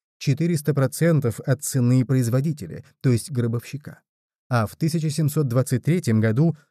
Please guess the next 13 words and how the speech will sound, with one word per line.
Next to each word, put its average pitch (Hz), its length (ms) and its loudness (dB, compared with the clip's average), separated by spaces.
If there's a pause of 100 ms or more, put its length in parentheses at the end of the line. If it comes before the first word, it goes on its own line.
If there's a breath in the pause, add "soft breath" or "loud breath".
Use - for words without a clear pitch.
изготавливать 131 680 0
дубовые 156 460 2
колоды 147 500 0
и 156 240 -2
вовсе 147 440 0
запретили. 143 680 -4 (280)
Вышел 147 600 2
указ 147 400 -2
Сената 143 720 0 (200 loud breath)
о 147 200 2
неделании 139 720 2
дубовых 117 480 0
гробов. 143 500 -6